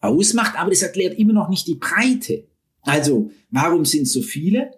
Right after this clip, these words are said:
Und das ist für mich schon auch wieder, da wären wir wieder bei der berühmten Gruppendynamik. Das ist doch ganz klar, wenn ich jetzt Marathon in Paris dabei sein will und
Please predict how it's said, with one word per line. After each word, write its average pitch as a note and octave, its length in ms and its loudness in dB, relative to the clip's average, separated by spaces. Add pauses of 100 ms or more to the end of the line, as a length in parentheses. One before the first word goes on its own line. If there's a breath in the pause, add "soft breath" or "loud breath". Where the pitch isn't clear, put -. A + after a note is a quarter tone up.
(1300 loud breath)
Und B2+ 240 2
das E3 160 2
ist G#3+ 160 2
für E3+ 120 0
mich D#3+ 220 0
schon F#3+ 300 2
auch D3 260 -2
wieder, F3 220 0
da C3+ 120 0
wären F3 180 2
wir F#3+ 60 2
wieder F3 140 -2
bei D#3 100 2
der D3+ 60 -2
berühmten D3+ 480 0
Gruppendynamik. B2+ 960 0
Das D3 140 0
ist - 80 -2
doch E3+ 100 -4
ganz E3 300 -2
klar, G3+ 340 0
wenn C3+ 140 -2
ich D#3 160 -4
jetzt - 320 -4
Marathon G#3 760 0
in D#3 180 -2
Paris D3 460 0
dabei F3+ 300 -2
sein F3+ 320 -2
will G#3 360 0
und D#3 300 -2